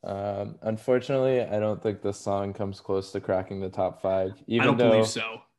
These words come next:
Speaker 1: even though I do enjoy analyzing these lyrics, uh,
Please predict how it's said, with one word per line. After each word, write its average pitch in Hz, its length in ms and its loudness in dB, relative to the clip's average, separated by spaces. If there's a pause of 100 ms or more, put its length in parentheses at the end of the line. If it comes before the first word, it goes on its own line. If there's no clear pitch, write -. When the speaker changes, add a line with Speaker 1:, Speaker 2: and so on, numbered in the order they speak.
Speaker 1:
even 127 300 2
though 120 400 6
I 104 460 2 (360)
do 113 240 2
enjoy 107 480 2
analyzing 104 640 -2
these 101 240 -4
lyrics, 104 600 -4
uh, 95 480 -4